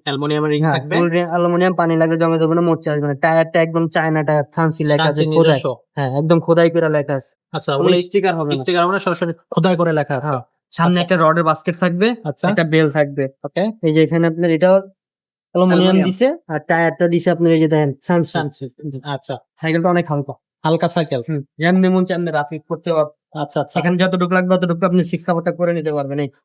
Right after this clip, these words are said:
Speaker 1: কত ইঞ্চি সাইকেল, সাইকেল ভাই এটা?
Speaker 2: বিশ ইঞ্চি ভাইয়া।
Speaker 1: কত বছর বাচ্চারা চালাতে পারে এটা?
Speaker 2: ছয় থেকে শুরু।
Speaker 1: ছয় থেকে শুরু, উপরের দিকে দশ, বারো, পনেরো বছর চালাতে পারে।
Speaker 2: পনেরো বছরের বাচ্চা চালাই যাবে।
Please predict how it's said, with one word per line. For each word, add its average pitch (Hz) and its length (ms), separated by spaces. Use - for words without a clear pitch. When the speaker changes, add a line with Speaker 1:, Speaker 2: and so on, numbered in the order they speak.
Speaker 1:
কত 185 140
ইঞ্চি 240 180
সাইকেল, 226 200
সাইকেল 156 240
ভাই 147 120
এটা? 190 220
Speaker 2:
বিশ 175 200
ইঞ্চি 156 200
ভাইয়া। 139 220
Speaker 1:
কত 185 140
বছর 226 200
বাচ্চারা 190 260
চালাতে 156 320
পারে 139 160
এটা? 143 160
Speaker 2:
ছয় 185 180
থেকে 190 240
শুরু। 165 220
Speaker 1:
ছয় 180 180
থেকে 202 180
শুরু, 208 200
উপরের 185 320
দিকে 180 140
দশ, 165 220
বারো, 156 140
পনেরো 151 280
বছর 147 180
চালাতে 147 340
পারে। 131 120
Speaker 2:
পনেরো 185 260
বছরের 170 240
বাচ্চা 170 200
চালাই 170 260
যাবে। 156 220